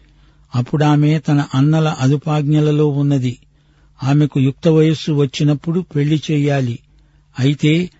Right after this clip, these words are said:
ఎవరా వరుడు అని అన్నలు ఆలోచించారు. ఆమె ఒక గోడలాగా ఉంటుందని,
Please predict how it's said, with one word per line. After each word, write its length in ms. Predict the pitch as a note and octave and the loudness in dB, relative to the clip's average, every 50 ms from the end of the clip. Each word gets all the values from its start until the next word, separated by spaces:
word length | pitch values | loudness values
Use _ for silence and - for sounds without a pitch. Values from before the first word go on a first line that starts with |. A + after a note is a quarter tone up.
| _ _ _ C3 | _ _ _ 0
ఎవరా 400 | B2+ B2+ C3 D3 D3 D#3 D#3 D#3 | 0 2 2 2 2 0 0 0
వరుడు 560 | D3+ D3 D3 D3 D3+ C3+ D3 C#3+ D3 D3 D#3+ - _ - | 0 0 2 2 2 0 0 0 -2 -2 -6 -10 _ -2
అని 180 | C3 C3+ C#3+ C#3 - B2 | 0 0 0 0 0 -2
అన్నలు 360 | C3 C#3 D3 D3+ D#3 D#3+ D#3 | 0 2 2 2 0 0 -2
ఆలోచించారు. 960 | C#3 B2+ C3 C3+ C#3+ C#3+ D3 C3 - D3 C#3+ C#3 - - D3 C3 B2 G#2+ A2+ - _ _ _ _ _ _ _ _ _ _ _ - | -2 -2 -2 0 0 0 -2 -2 -2 -2 -2 -2 -2 -2 -4 -4 -4 -4 -8 -12 _ _ _ _ _ _ _ _ _ _ _ -8
ఆమె 280 | A#2+ B2+ C#3 D3 D3+ D3+ | -4 -2 0 0 2 2
ఒక 240 | D3+ C#3+ C3+ - C#3 | 0 0 -2 -4 -6
గోడలాగా 800 | A#2+ A2 B2+ C#3 D3 C#3+ D#3 D3+ D#3 D3+ D3+ D3+ C#3+ D#3 D3+ D3+ | -4 0 0 0 2 2 2 2 2 2 2 2 2 0 0 2
ఉంటుందని, 760 | D3 C#3+ D3 D3 - D3+ D3 C#3+ C#3+ D3 C#3+ D3+ D#3 D#3+ | 2 2 0 0 0 0 0 2 2 2 2 2 0 -2